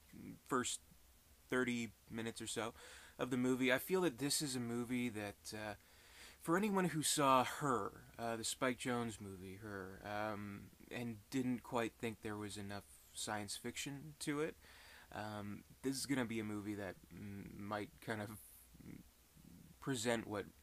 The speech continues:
you were looking for there, sort of. I mean, I'll tell you right now, Her is a much better movie than, than Transcendence, I can assure you. Um, but, I mean, they have similar kind of themes to them, you know, like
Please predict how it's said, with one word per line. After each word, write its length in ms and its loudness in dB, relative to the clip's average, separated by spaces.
you 160 -4
were 80 -6
looking 300 -6
for 260 -6
there, 240 -2
sort 360 -2
of. 200 0
I 60 -2
mean, 140 4
I'll 80 4
tell 140 0
you 100 2
right 180 0
now, 260 -4
Her 240 -4
is 140 -8
a 80 -10
much 320 -8
better 180 -8
movie 280 -12
than, 180 -12
than 100 0
Transcendence, 840 2
I 120 0
can 160 -6
assure 280 -2
you. 300 -2
Um, 600 -4
but, 160 0
I 100 0
mean, 380 -2
they 100 2
have 320 -2
similar 560 0
kind 200 -8
of 100 -8
themes 560 -6
to 80 -10
them, 260 -8
you 60 -8
know, 80 -10
like 80 -14